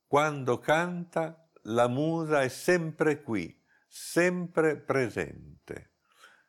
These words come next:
Il canto della musa è l'assoluto presente, anche se si tratta di passato o di futuro.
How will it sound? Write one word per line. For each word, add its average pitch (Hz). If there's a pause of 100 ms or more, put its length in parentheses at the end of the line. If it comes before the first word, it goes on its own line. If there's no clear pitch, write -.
(120)
Il 98
canto 156
della 113
musa 170
è 131 (280)
l'assoluto 151
presente, 101 (360)
anche 160
se -
si 117
tratta 127 (160)
di 104
passato 131 (200)
o 110
di 104
futuro. 76